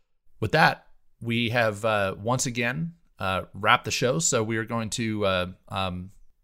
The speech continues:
get out of here. Before we do, Jackson, is there anything you want to plug on your show, on your, uh, channel?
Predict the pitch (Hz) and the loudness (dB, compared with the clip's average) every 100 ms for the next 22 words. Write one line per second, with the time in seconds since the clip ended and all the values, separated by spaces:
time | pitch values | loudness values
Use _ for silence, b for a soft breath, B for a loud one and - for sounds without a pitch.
0 | 113 135 117 151 147 90 - - - _ | 0 6 8 8 6 0 -4 -10 -20 _
1 | _ _ - 110 - 160 131 104 185 117 | _ _ -10 -2 6 6 6 2 2 0
2 | 143 - - 135 - - 85 - _ _ | -6 -8 0 2 2 -2 -8 -14 _ _
3 | - 113 120 131 135 139 123 120 - 123 | -6 0 2 2 0 -6 -4 -6 -4 -6
4 | - 107 120 120 107 117 117 110 - 120 | -2 0 0 0 -4 -4 -4 -6 -4 -4
5 | 110 104 113 110 110 104 - 165 170 | -2 -2 -2 -2 0 0 0 0 -4